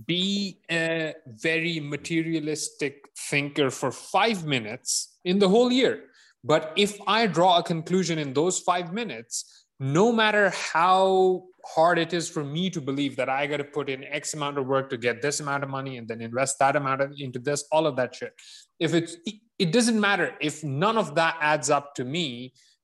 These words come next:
as long as within those five minutes, if I've decided that I gotta work from this hour to this hour, write this many words, spend this much time finding new clients,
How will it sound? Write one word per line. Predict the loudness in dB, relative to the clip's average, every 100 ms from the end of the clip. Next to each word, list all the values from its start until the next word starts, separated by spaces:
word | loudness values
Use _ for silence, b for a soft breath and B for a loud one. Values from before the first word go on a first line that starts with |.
| 0
as | 0 2
long | 2 4
as | 4 2
within | 2 2 4 4
those | 6 6 2
five | -2 0 2 2 -2
minutes, | -4 -4 -8 -10 -8 -8 _ _ _ -8
if | -8 -6 0
I've | 2 2
decided | 0 4 4 4 0
that | -2 0
I | 0 0
gotta | 0 -2
work | -2 -4
from | -8 -6
this | -4 -4
hour | -2 -2 -2
to | -4
this | -6 -4 -2
hour, | 0 -2 -4 -6
write | -2 -2 -2 -4
this | -6 -6
many | -8 -4
words, | 0 2 2 0
spend | -6 -2 -4 -2
this | -4 -2
much | -6 -6 -4
time | -2 -4
finding | -4 -4 -4 -6
new | -8
clients, | -4 -2 -2 -6 -10 -12 _